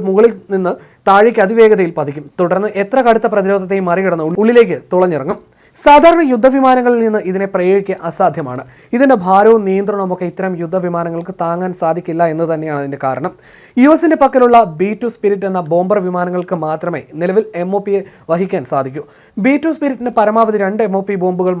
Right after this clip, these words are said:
മാത്രമേ വഹിക്കാനും സാധിക്കൂ. പാരച്യൂട്ട് ഉപയോഗിച്ചാണ് ബോംബിനെ താഴേക്കിടുന്നത്. നദാൻസ് പോലുള്ള ദുർബലമായ കേന്ദ്രങ്ങളെ തകർക്കാൻ ഇസ്രായേലിന് സാധിച്ചേക്കും. അതേസമയം, ഫോർഡോ ആണവ നിലയത്തിന്റെ കാര്യം മറ്റൊന്നാണ്. ഇസ്ലാമിക് റവല്യൂഷണറി ഗാർഡ് കോറിന്റെ സാന്നിധ്യം ഫോർഡോയുടെ സൈനിക പ്രാധാന്യം വർദ്ധിപ്പിക്കുന്നു.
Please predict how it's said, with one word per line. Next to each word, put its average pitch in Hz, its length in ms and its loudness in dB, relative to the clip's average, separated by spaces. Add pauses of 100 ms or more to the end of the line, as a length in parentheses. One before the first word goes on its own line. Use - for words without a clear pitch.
മാത്രമേ 185 340 -4
വഹിക്കാനും 170 460 -4
സാധിക്കൂ. 135 380 -6 (300)
പാരച്യൂട്ട് 175 440 0
ഉപയോഗിച്ചാണ് 180 440 -2
ബോംബിനെ 165 360 -6
താഴേക്കിടുന്നത്. 151 640 -4 (400)
നദാൻസ് 277 420 4
പോലുള്ള 277 260 4
ദുർബലമായ 226 720 2
കേന്ദ്രങ്ങളെ 196 460 -2
തകർക്കാൻ 175 340 -4
ഇസ്രായേലിന് 175 360 -4
സാധിച്ചേക്കും. 135 580 -6
അതേസമയം, 175 420 -4 (340)
ഫോർഡോ 247 320 6 (120)
ആണവ 240 180 2
നിലയത്തിന്റെ 208 500 -2
കാര്യം 175 300 0
മറ്റൊന്നാണ്. 143 500 -8 (320)
ഇസ്ലാമിക് 302 500 2
റവല്യൂഷണറി 240 480 2
ഗാർഡ് 208 260 2
കോറിന്റെ 196 400 0 (320)
സാന്നിധ്യം 180 460 0
ഫോർഡോയുടെ 185 420 -2
സൈനിക 196 400 -4
പ്രാധാന്യം 180 520 -2
വർദ്ധിപ്പിക്കുന്നു. 143 280 -4